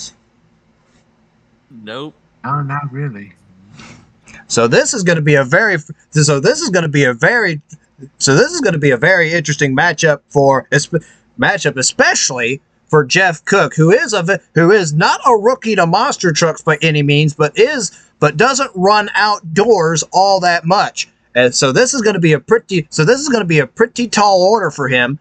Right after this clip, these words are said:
Speaker 3: to, uh, knock off Brian Bartle in the Little Tiger Chevrolet.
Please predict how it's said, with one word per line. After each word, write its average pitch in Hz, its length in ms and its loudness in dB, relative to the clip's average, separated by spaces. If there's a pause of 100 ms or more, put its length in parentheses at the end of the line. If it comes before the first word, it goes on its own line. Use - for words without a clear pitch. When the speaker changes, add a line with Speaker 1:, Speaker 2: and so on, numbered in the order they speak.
(320)
Speaker 3:
to, 147 360 2
uh, 127 180 2
knock 180 360 -2
off 165 480 0
Brian 151 420 2
Bartle 143 640 0
in 135 140 2
the 123 100 4
Little 131 300 4
Tiger 127 500 -2
Chevrolet. 131 720 -2